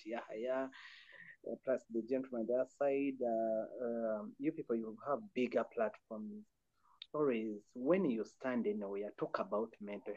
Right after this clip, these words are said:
health. Ne bw'okozesa eddakiika bbiri zokka, gwe bagambe bugambi kino nti mental health butebenkevu mu bwongo, like, kya mu butone nnyo, to-, to-, tokitwala nnyo wala, kuleeta nnyo bibuuzo.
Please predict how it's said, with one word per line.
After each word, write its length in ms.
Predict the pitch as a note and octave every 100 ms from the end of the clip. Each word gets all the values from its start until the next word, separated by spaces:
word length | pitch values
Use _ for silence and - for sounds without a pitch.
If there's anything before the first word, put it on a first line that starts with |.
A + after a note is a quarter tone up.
| -
health. 200 | G#2+ G2+ -
Ne 100 | C#3+
bw'okozesa 440 | C#3+ C#3 C3 C3+
eddakiika 540 | B2 G#2 - A2 - A2+
bbiri 360 | G#2 C3+ B2+
zokka, 600 | A2 G#2 - - C3 A2+ - - _ -
gwe 120 | C#3+
bagambe 440 | C#3 C#3 E3 D#3+
bugambi 500 | B2+ A#2 C3 D3 D3+
kino 480 | C#3 - A#2+ B2+ C3
nti 180 | C3 C3
mental 400 | C3 E3 E3+ E3+
health 320 | E3 D#3+ D3
butebenkevu 680 | F3 D#3+ - C#3+ B2+ A#2+ A2
mu 120 | A#2 A2+
bwongo, 640 | B2 B2 B2 C#3 F3 F3+ - - - - - _ -
like, 480 | F3+ F3+ F3 - - _ -
kya 260 | F3 E3+
mu 180 | E3+ E3+
butone 480 | E3 E3+ G3+ G3 G3
nnyo, 380 | G3 G3 G3 F#3
to-, 180 | F3+
to-, 180 | - D3+
tokitwala 640 | - F3+ F#3+ F#3 G3 F3+ E3
nnyo 200 | F3+ F#3+
wala, 380 | F3 F#3+ G3
kuleeta 360 | F#3+ D#3+ E3 D#3
nnyo 160 | D3+ C#3+
bibuuzo. 600 | B2 B2+ B2 G#2+ A2